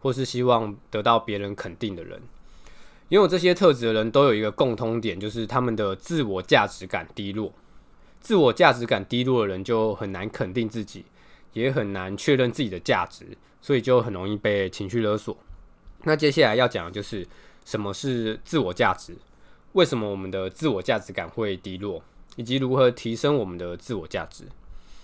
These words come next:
有些人会把自信跟自我价值搞混，自信是对自己能力的信心，就是由过去的学习、还有生活经验、工作经验累积出来的，让你知道你可以成功的完成一些事情，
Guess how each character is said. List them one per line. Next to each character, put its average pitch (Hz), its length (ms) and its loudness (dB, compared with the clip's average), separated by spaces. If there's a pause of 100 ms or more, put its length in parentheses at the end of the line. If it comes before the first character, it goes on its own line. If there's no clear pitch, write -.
(320)
有 110 80 -2
些 180 120 4
人 165 100 6
会 170 100 6
把 98 160 2
自 127 200 -6
信 117 220 -4
跟 110 200 -2
自 117 100 -8
我 95 100 -4
价 95 200 -2
值 82 240 -14
搞 - 160 -10
混， - 240 -4 (520)
自 190 160 -2
信 175 180 2
是 160 280 0
对 156 220 6
自 165 120 -2
己 131 120 2
能 104 240 -4
力 120 120 0
的 95 120 -2
信 104 280 -6
心， 92 300 -10 (300)
就 156 100 -4
是 165 100 -2
由 120 160 6
过 143 220 4
去 123 480 0 (240)
的 110 100 0
学 107 300 0
习、 92 380 -8 (220)
还 - 60 -20
有 - 60 -10
生 139 240 0
活 113 140 2
经 117 200 -2
验、 120 200 2
工 117 180 -4
作 123 120 2
经 117 240 -4
验 107 160 0
累 92 140 -4
积 110 140 -4
出 110 200 -6
来 90 160 -4
的， - 200 -12 (440)
让 170 240 4
你 107 40 -2
知 127 160 -4
道 127 200 6
你 98 120 -8
可 143 140 0
以 123 80 2
成 110 240 -8
功 123 160 0
的 123 80 2
完 98 220 -2
成 101 140 -6
一 104 40 -6
些 110 160 -2
事 110 220 -6
情， - 200 -12